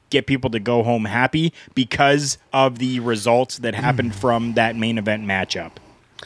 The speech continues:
Speaker 2: There's a, a couple different ways to look at this. I mean,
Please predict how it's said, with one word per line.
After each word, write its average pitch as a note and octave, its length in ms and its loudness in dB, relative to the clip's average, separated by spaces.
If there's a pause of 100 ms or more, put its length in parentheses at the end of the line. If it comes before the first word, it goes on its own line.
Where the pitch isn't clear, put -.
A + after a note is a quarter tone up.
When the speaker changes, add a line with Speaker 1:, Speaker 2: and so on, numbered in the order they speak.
(800)
Speaker 2:
There's E3+ 240 6
a, - 340 -6 (160)
a - 40 -10
couple A3 200 4
different D3+ 220 4
ways C#3+ 140 4
to C3 80 0
look B2 240 4
at A#2+ 100 -2
this. - 440 -4
I C#3 180 0
mean, C#3+ 580 4